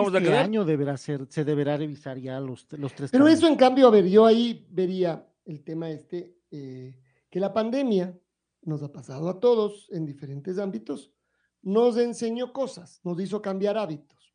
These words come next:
Speaker 3: Por decir algo, usted se lava las manos más seguido. Termina la pandemia, ¿va a dejar de lavarse las manos o ya es
Speaker 2: No,
Speaker 3: un
Speaker 2: no.
Speaker 3: hábito? Además, uno dice, "Parece un buen hábito".
Speaker 2: Pero eso
Speaker 3: Esto
Speaker 2: es un hábito, claro.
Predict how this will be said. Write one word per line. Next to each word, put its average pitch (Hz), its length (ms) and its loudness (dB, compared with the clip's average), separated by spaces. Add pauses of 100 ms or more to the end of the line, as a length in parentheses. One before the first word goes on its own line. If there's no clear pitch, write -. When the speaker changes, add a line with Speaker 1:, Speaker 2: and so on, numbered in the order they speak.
(100)
Speaker 3:
Por 269 160 -4
decir 294 300 -4
algo, - 260 -12 (300)
usted 202 280 0
se 233 140 0
lava 233 240 2
las 202 180 -4
manos 220 320 -6
más 214 380 -8
seguido. 220 500 -8 (800)
Termina 247 320 -2
la 254 160 -2
pandemia, 190 460 -4
¿va 175 80 -4
a - 20 -2
dejar 214 280 -4
de 220 80 -2
lavarse 214 340 -4
las 202 160 -8
manos 247 360 -8
o 202 300 -6
ya 190 220 -4
es 185 80 2
Speaker 2:
No, 262 140 4
Speaker 3:
un 285 60 2
Speaker 2:
no. 285 80 2
Speaker 3:
hábito? 214 240 -2
Además, 175 260 -6
uno 170 160 -8
dice, 165 340 -12 (300)
"Parece 170 280 -8
un 170 80 -8
buen 170 180 -6
hábito". 151 320 -14 (120)
Speaker 2:
Pero - 140 -2
eso 285 160 -4
Speaker 3:
Esto 247 100 -2
Speaker 2:
es 240 60 -10
un 202 80 -10
hábito, 151 360 -6
claro. 110 400 -14